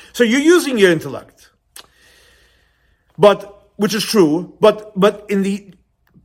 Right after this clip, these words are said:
in the in-depth of it is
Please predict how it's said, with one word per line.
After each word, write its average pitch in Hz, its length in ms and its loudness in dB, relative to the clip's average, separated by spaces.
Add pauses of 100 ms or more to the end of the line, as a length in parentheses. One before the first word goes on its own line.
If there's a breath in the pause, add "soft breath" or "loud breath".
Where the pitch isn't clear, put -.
(400)
in 190 60 -2
the 131 420 -4
in-depth 240 560 0 (140)
of 156 160 2
it 135 100 -2
is 131 480 -8